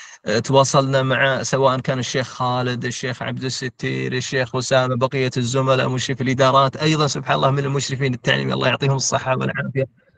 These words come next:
بفضل الله تبارك وتعالى أصبح العمل لدينا مختلف، وأصبح لدينا شغف.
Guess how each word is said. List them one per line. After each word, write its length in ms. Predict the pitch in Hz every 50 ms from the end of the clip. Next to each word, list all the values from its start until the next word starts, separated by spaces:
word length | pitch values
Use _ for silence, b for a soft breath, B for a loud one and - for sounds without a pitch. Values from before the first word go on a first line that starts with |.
| _ _ _ _ _ -
بفضل 420 | 139 135 - 185 196 185 185 175
الله 280 | 151 156 175 180 170 151
تبارك 500 | - - 135 151 170 170 156 139 - 135
وتعالى 460 | 131 131 127 - 139 135 147 147 123
أصبح 400 | - 156 - - - 143 - -
العمل 420 | 127 113 117 135 156 160 143 - -
لدينا 440 | 127 120 117 127 147 156 165 143 135
مختلف، 600 | 123 151 147 - - - 135 123 110 107 - - _
وأصبح 440 | - 117 113 139 - - - - -
لدينا 360 | 120 120 131 151 151 139 123
شغف. 520 | 117 - 143 139 123 113 110 - - -